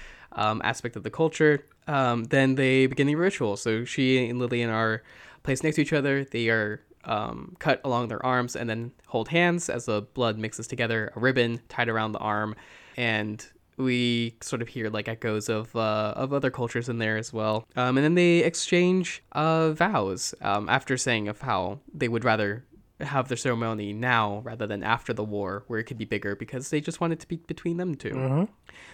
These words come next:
Speaker 1: So they exchange their, their vows,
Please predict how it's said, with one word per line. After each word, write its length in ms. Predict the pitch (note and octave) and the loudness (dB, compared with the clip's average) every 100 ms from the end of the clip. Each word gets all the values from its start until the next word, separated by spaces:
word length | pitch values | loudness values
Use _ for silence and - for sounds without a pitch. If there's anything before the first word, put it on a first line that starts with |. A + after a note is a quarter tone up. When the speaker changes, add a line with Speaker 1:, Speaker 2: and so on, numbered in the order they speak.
| - | -4
Speaker 1:
So 80 | C#3+ | 0
they 300 | C3 B2 A#2+ - | 4 6 4 0
exchange 680 | C3+ - D3+ D3+ D3 D3 - - | -4 0 4 6 4 0 -6 -12
their, 640 | D3 D3 C#3 C#3 C3+ C#3 - - - | -2 2 4 4 2 0 -6 -18 -6
their 180 | C#3 C#3 | -4 -2
vows, 680 | C3 B2+ B2+ C3 C3 - | 0 2 2 0 -2 -6